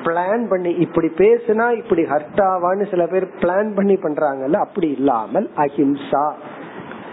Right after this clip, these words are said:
சமகங்கிறதுல வந்து எல்லா விதமான நிவிருத்தி பிரதானமான சாதனைகள், விட்டு விடுதல். சமகங்கிறதுக்கு இனி ஒரு அர்த்தம் இருக்கு,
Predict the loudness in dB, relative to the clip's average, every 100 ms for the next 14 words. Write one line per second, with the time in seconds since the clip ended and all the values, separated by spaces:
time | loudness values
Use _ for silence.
0 | -16 -16 -16 -14 -2 -2 0 -2 -2 0
1 | 0 2 2 2 2 2 2 -2 2 2
2 | 2 -4 -6 -14 -14 -14 -4 4 4 4
3 | 4 4 4 4 2 2 0 0 0 2
4 | 2 4 2 4 6 6 6 4 2 0
5 | 2 2 2 0 0 2 2 2 0 0
6 | 0 0 -2 0 0 0 -2 -2 -4 -10
7 | -12 -16 -12 0 4 4 2 -10 2 4
8 | 4 2 0 0 0 0 -4 -16 -16 -16
9 | -16 -14 -14 -14 -16 -16 -16 -14 -16 -16
10 | -16 -4 -2 0 -2 0 -2 0 0 2
11 | 4 6 6 4 0 -2 -4 -2 -4 -2
12 | -4